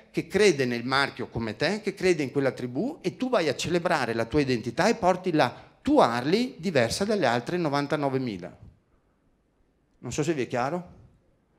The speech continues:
E la gente spende un sacco di soldi per avere la sua Harley e le dà il bacino della buonanotte e la porta a spasso la domenica sperando di trovare tanti semafori rossi, perché semaforo rosso uguale? <laughs> Scusa se è poco.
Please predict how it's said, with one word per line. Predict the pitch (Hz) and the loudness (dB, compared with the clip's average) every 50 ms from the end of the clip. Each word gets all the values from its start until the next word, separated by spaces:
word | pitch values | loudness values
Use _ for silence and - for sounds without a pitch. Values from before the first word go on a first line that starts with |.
| _ _ _ _ _ _ _ - | _ _ _ _ _ _ _ -12
E | - | -10
la | 147 156 | -10 -6
gente | 143 180 190 175 175 | -2 -2 -2 -2 -4
spende | - - 165 156 151 | -4 -2 -2 0 0
un | 135 | -2
sacco | - - 170 - 180 | -4 -4 -4 -4 -2
di | 165 135 | -4 -4
soldi | 117 - 139 156 190 208 214 | -4 0 0 0 2 0 -2
per | - 170 131 | -2 -2 -2
avere | 127 120 135 156 170 190 208 202 - - - - | 0 2 2 2 2 2 -2 -4 -8 -18 -18 -8
la | - 135 | -8 -6
sua | 117 - - 226 196 147 143 | -6 -4 -2 0 0 0 0
Harley | 156 151 135 113 98 76 - - _ _ _ _ _ _ _ | -4 -4 -6 -6 -6 -8 -10 -18 _ _ _ _ _ _ _
e | - 160 | -2 0
le | 170 160 | 2 6
dà | 175 | 6
il | 185 175 | 6 6
bacino | 156 151 - - 196 196 | 6 0 -2 0 -2 0
della | 160 147 143 131 | 2 4 2 4
buonanotte | 123 131 135 139 131 139 165 170 170 - 233 226 | 4 2 2 2 2 0 0 0 0 -4 -6 -4
e | - 175 | -2 -2
la | 156 147 | -2 2
porta | - 165 160 160 160 | 2 2 2 2 -2
a | 135 | -6
spasso | - - 170 151 - - 160 | -4 -2 -2 -2 -2 -2 -4
la | 143 | -2
domenica | 139 170 170 175 165 165 202 214 - 233 | -2 -2 -2 0 -2 -2 -2 -2 -2 -4
sperando | - 202 170 151 151 160 185 165 | 0 2 2 2 2 2 0 0
di | 151 143 | -2 -2
trovare | - 143 143 147 160 143 - | -4 -2 0 0 0 -2 -2
tanti | - 151 175 196 - 196 | -4 -4 -4 -4 -6 -8
semafori | - 160 165 170 160 - 185 180 175 | -6 -2 0 0 2 2 4 6 6
rossi, | 175 170 143 127 - 156 135 | 6 6 4 4 2 -2 0
perché | - 151 - - 190 | 0 -2 0 0 -2
semaforo | 185 - 147 147 170 160 - 180 156 147 | 0 0 0 0 0 0 2 2 4 6
rosso | 156 180 196 - - 226 | 6 6 4 2 0 -2
uguale? | 185 143 143 143 151 170 196 240 226 - - _ _ _ _ _ _ _ _ _ _ _ _ _ _ _ _ 220 - _ _ _ _ _ _ _ _ _ _ 226 _ _ - - - - - _ _ _ _ - - - - - - _ _ | 2 4 4 4 4 2 0 -2 -4 -8 -14 _ _ _ _ _ _ _ _ _ _ _ _ _ _ _ _ -20 -20 _ _ _ _ _ _ _ _ _ _ _ _ _ -18 -18 -18 -18 -20 _ _ _ _ -20 -20 -20 -20 -20 -20 _ _
<laughs> | - - - - - - - - - - - - - - - - - - _ _ _ _ _ _ _ | -4 0 0 0 0 -2 -8 -14 -14 -12 -12 -14 -14 -16 -18 -18 -20 -20 _ _ _ _ _ _ _
Scusa | - - - 151 156 160 156 | -16 -12 -8 -6 -4 -2 -2
se | - 160 147 | -2 -2 -2
è | |
poco. | - 135 120 117 120 127 131 120 - - | 2 2 2 2 2 0 -8 -10 -10 -14